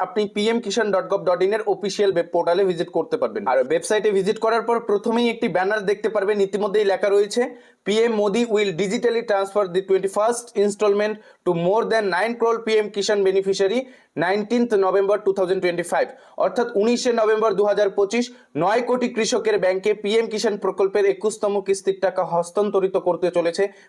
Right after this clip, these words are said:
পিএম Modi। এবার আপনি এখান থেকে বেনিফিশিয়ারি স্ট্যাটাসটি কিভাবে চেক করবেন? বেনিফিশিয়ারি স্ট্যাটাসটি চেক করার জন্য অফিসিয়াল ওয়েব পোর্টালে ভিজিট করবেন, then একটু নিচে আপনাকে স্ক্রল করে আসতে হবে। নিচে আসার পর এখানে অনেকগুলি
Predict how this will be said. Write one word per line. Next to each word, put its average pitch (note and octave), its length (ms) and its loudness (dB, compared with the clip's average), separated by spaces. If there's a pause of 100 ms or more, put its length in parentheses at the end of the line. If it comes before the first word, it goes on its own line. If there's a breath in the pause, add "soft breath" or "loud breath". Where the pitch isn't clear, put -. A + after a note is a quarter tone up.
(100 loud breath)
পিএম F3+ 300 2
Modi। C#3 220 0 (400 loud breath)
এবার A3+ 140 4 (100)
আপনি A3 240 -2
এখান A3+ 220 -2
থেকে A3+ 140 0 (120)
বেনিফিশিয়ারি A#3 560 0
স্ট্যাটাসটি G#3 540 -2
কিভাবে G#3 340 2
চেক G#3 200 2
করবেন? G3+ 260 4 (520 loud breath)
বেনিফিশিয়ারি A#3 600 2
স্ট্যাটাসটি G#3+ 420 -2 (100)
চেক G3+ 180 0
করার G3+ 260 0
জন্য G#3 140 2 (320)
অফিসিয়াল G#3 400 0
ওয়েব F3+ 200 0
পোর্টালে F#3 400 2
ভিজিট E3 220 -4 (100)
করবেন, G3 240 2 (360 loud breath)
then F#3 140 2 (240)
একটু - 200 -4 (180)
নিচে G3+ 220 0 (100)
আপনাকে G3+ 340 -4
স্ক্রল F#3 300 0
করে E3 160 2
আসতে - 200 -4
হবে। G#2+ 140 -4 (400 loud breath)
নিচে F#3+ 220 0 (100)
আসার G#3+ 260 -2
পর A3 100 0 (180)
এখানে G#3+ 200 -2 (220)
অনেকগুলি A#3 380 0